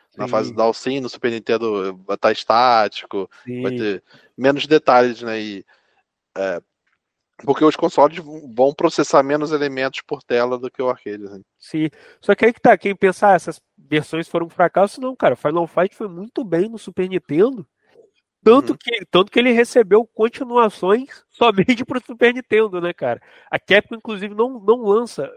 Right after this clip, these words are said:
Speaker 2: o, os dois jogos, que ela provavelmente deva ter algum, algum problema contratual com a Nintendo.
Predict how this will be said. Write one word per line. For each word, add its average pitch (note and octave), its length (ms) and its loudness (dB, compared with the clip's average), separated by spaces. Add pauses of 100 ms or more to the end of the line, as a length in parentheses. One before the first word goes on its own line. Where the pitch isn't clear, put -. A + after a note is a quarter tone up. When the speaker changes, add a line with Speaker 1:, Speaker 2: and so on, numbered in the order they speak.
Speaker 2:
o, D3 420 -10
os C3+ 100 -12
dois C#3+ 220 -4
jogos, E3+ 400 2
que - 80 -4
ela D#3 120 6
provavelmente F#3 640 -2
deva G3 240 -2
ter - 120 -6
algum, G3+ 720 -8 (400)
algum D3+ 240 -4
problema F#3 420 2
contratual F#3+ 680 2
com - 120 -6
a G3 60 -2
Nintendo. G3 580 -2